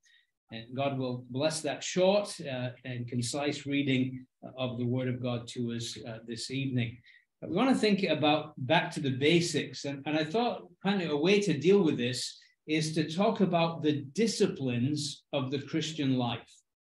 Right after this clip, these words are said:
And, and I want to talk about really four things. Tonight, we want to look at prayer as a discipline of the Christian life. And then, uh, tomorrow afternoon, we're gonna look at the,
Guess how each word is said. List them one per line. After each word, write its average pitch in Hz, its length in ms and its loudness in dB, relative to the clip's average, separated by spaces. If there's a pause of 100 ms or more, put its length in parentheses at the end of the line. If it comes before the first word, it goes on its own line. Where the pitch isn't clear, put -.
(440)
And, 165 220 0
and 175 120 4
I 190 40 4
want 254 200 2
to 214 100 4
talk 202 160 6
about 160 420 2
really 160 300 4
four 185 680 0 (280)
things. - 500 2
Tonight, 170 460 2
we 165 80 2
want 165 120 2
to 151 80 2
look 156 200 0
at 151 320 -4
prayer 160 520 2 (220)
as 135 380 -4 (280)
a 143 80 -2
discipline 156 680 4
of 120 100 -4
the 131 60 -4
Christian 151 460 -2
life. 123 360 -6
And 131 180 0
then, 165 300 4 (300)
uh, 156 300 -4
tomorrow 165 420 6
afternoon, 165 440 4
we're - 80 2
gonna 151 200 2
look 160 160 0
at 165 140 -2
the, 143 300 0